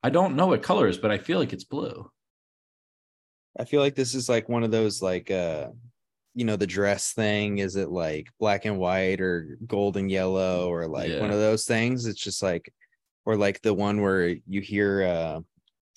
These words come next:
Speaker 2: I don't forget. It's
Speaker 1: Hear
Speaker 2: like
Speaker 1: one
Speaker 2: green
Speaker 1: word or another.
Speaker 2: Yeah, it's like green storm and green needle or something like that. They're two completely different words, but if you listen hard enough, you can hear. But I feel like, I feel like that's kinda what it is. Or maybe this is just a deep discussion on the color teal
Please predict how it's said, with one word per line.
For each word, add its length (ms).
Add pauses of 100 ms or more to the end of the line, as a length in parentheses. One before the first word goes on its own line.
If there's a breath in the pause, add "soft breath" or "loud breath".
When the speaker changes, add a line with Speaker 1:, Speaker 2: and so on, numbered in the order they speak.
(440)
Speaker 2:
I 60
don't 120
forget. 400
It's 140
Speaker 1:
Hear 160
Speaker 2:
like 160
Speaker 1:
one 120
Speaker 2:
green 80
Speaker 1:
word 260
or 140
another. 520
Speaker 2:
Yeah, 380
it's 160
like 120
green 360
storm 580
and 520
green 300
needle 400
or 140
something 420
like 260
that. 280
They're 120
two 200
completely 400
different 320
words, 400
but 160
if 160
you 100
listen 300
hard 240
enough, 180
you 80
can 80
hear. 140
But 140
I 80
feel 160
like, 160
I 520
feel 120
like 80
that's 180
kinda 240
what 140
it 120
is. 220
Or 80
maybe 240
this 220
is 100
just 220
a 40
deep 240
discussion 520
on 60
the 60
color 360
teal 500